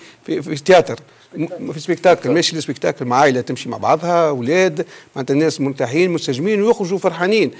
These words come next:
وما، وما، ما تصيرش حتى المشاكل مهما كانت النتائج، معناها دروس هذوما، معناتها اليوم يعطيكم الصحة الريبورتاج عملتوه، معناها أنا واحد من الناس نشوف قاعد في ال-، برافو عليك، خاطر واحد لحمه يقشعر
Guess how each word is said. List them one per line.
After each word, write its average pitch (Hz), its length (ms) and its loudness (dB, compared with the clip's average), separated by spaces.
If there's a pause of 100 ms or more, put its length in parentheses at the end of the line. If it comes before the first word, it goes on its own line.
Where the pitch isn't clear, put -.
(240)
وما، 147 220 4
وما، 160 260 2
ما 165 160 0
تصيرش 233 320 2
حتى 190 260 -2
المشاكل 180 380 0
مهما 208 220 0
كانت 196 280 -2
النتائج، 185 500 0 (380)
معناها 185 160 2
دروس 180 440 -2
هذوما، 135 300 -4
معناتها 135 340 -4
اليوم 139 280 -2
يعطيكم 135 280 -6
الصحة 139 300 -4
الريبورتاج 120 500 -6
عملتوه، 120 400 -6 (360)
معناها 160 200 0
أنا 180 120 0
واحد 165 120 4
من 160 60 -2
الناس 185 180 0
نشوف 170 220 -6
قاعد 170 240 0
في 143 140 -6
ال-، 170 420 2
برافو 151 300 2
عليك، 180 220 -2
خاطر 143 200 -8
واحد 143 360 -2
لحمه 151 200 -2
يقشعر 147 360 0